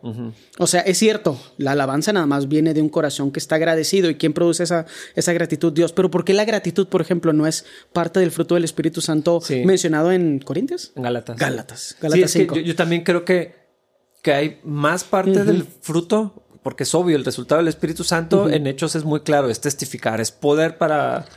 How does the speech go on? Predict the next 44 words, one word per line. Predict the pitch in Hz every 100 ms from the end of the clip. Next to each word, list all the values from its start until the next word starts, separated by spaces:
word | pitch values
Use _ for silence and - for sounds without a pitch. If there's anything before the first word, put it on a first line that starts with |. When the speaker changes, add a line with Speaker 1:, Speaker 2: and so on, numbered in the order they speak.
| - _
Speaker 1:
para | - 139
vivir | 139 139 143
la | 151
vida | 151 151
para | 151 135
Speaker 2:
Ujú. | 127
Speaker 1:
Dios, | 123 120 - - -
es | 123
Speaker 2:
Tal | 190
vez | 208 208
la |
Speaker 1:
gratitud, | 202
es | 170
Speaker 2:
palabra | 175 190
no | 196
sería | - 202 190
Speaker 1:
alabanza. | 165
Speaker 2:
fruto, | 196 180 202
o | 185
sea, | 175 160
tal | 160
vez | 170 165 -
la | 170 165
misma | 165 160 180 180 170 143 127 -
palabra | 165 151 139 156
lo | 165
mencionaría | 156 143 147 135 135
como | 156 143 135 - - - _ _
resultados | 160 165 160 147 147 165
congruentes | - 151 139 170 175 156
o |
algo | 160 170
así, | -
Speaker 1:
Ujú. | 131
Speaker 2:
pero | 185 175
los | 160 160
únicos | 208 262 262
que | -
están | - 196
clasificados | 226 240 196 196 226 262 208 - _ _ _
como | - 165
fruto | 160 226 - 185 185
son | 190
sociales. | 185 214 254 359 -